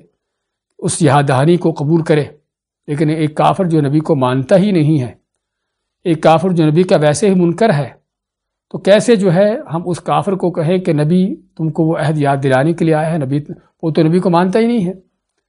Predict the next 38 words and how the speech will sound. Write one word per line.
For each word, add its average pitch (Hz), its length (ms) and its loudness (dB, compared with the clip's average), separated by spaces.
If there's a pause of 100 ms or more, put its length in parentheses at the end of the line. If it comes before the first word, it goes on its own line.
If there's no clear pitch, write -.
(440)
اس 233 220 0
لیے 175 220 4 (840)
یعنی 151 180 -2
اگر 156 280 0
آج 151 200 2
کسی 240 240 0
سے 247 120 0
بھی 190 120 0
پوچھا 180 360 -2
جائے، 113 220 -4
کافر 147 380 -2
ہو 170 160 2
یا 185 100 2
مومن 156 300 -2
ہو، 120 160 -10 (600)
کیسا 190 240 0
بھی 202 120 0
شخص 160 220 -6
کیوں 147 180 -2
نہ 131 60 -2
ہو، 151 260 -4 (500)
کہ 160 100 -4
تم 156 180 2
کو، 160 220 -2
تمہیں 170 240 4
کوئی 170 180 -4
عہد 170 200 2
یاد 170 260 4
ہے 196 220 0
کہ 185 120 -4
تم 151 180 -4
کو 160 100 -4
اللہ 147 140 -2 (100)
نے 190 200 -4 (380)
کسی 214 200 0
وقت 180 180 2
بھی 170 380 -2 (440)
جب 143 140 -4